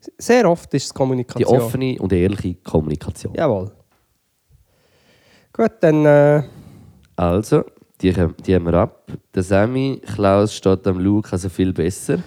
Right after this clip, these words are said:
Speaker 1: Gut,
Speaker 2: Ja,
Speaker 1: aber
Speaker 2: das
Speaker 1: ich
Speaker 2: ist
Speaker 1: ha-, ich habe auch Klaustrophobie, da kann ich nichts dafür.
Speaker 2: Und ich bin halt ein rechter Klaus, das ist, äh, das ist ja so.
Speaker 1: Du hast mir mein Style geklaust. Ähm.
Speaker 2: <laughs> Das Wärmesell, Rädchen schneiden oder einfach aussaugen, hat ja zwei Enden.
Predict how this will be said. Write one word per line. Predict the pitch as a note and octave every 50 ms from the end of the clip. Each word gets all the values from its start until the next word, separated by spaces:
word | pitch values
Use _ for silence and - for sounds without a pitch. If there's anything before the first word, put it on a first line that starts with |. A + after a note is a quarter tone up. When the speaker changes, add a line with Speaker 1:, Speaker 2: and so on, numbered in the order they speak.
| - - _ _
Speaker 1:
Gut, | - - C3+ -
Speaker 2:
Ja, | C#3
Speaker 1:
aber | B2+ A2 -
Speaker 2:
das |
Speaker 1:
ich | C#3 C3+
Speaker 2:
ist | C3+
Speaker 1:
ha-, | C3 B2+ C3 C3+
ich | C3+ C3+ C#3 C#3 C#3
habe | C3+ C3 C3+ C3+
auch | C3+
Klaustrophobie, | - C3+ B2+ C3 B2 - - - C3 A#2 B2+ B2+ B2 C#3 D#3 D3
da | C3
kann | A#2+ B2+ A#2+ B2
ich | B2
nichts | B2+ C3 C3+ C3 -
dafür. | C3 - A2 G2+
Speaker 2:
Und | F#2+ G#2
ich | G#2 F#2
bin | - F2+
halt | F2 E2+ E2 -
ein | F#2
rechter | E2 E2+ E2+ E2 - - -
Klaus, | - E2+ D#2+ D2 D#2+ G#2 D3 - - -
das | - E2 D#2 E2
ist, | D#2 D2+ D#2+
äh, | E2+ D#2+ D#2 D#2 D2+
das | D2 D#2+ D2+ D#2+
ist | F2+ G2
ja | A2 G#2+
so. | A2+ A#2 A2+ C#3 D3+ - _ _
Speaker 1:
Du | - C#3+
hast | B2+ -
mir | B2 B2
mein | A#2+ B2+ B2
Style | A#2+ - - A#2+ A#2+ C#3 C#3+
geklaust. | - - - B2 A#2 G#2+ G#2+ G#2+ - - _ - -
Ähm. | B2+ A#2+ A#2+ A#2+ B2 A#2+ B2 - - - - - - _ _ _ _ _ _ _ _ _ _ _ _ _ _ _ _ _ - - - _ _ _ _
Speaker 2:
<laughs> | - - - - - - - _
Das | - - G#2+ G2+
Wärmesell, | A#2+ C#3 D3 E3 D3+ D3 D3+ - - D3+ C#3 C3 B2+ C3 B2+ - - _ _ - - - - - - _ _ -
Rädchen | A#2 B2+ C3 C3 - - A#2+ B2
schneiden | B2+ B2 A#2 A#2+ B2 C3 B2 A#2 A#2 E2+
oder | F2+ G2+ F#2+ G2 G2+
einfach | G#2+ G#2+ - A2+ - -
aussaugen, | - G#2 A2+ A#2+ - - G2+ F#2+ F2 F#2+ F#2+
hat | G2 G2 - -
ja | G#2 G#2
zwei | - - C3+ A#2+ - - F3
Enden. | - - A2+ A#2 C3 B2 - C3 A#2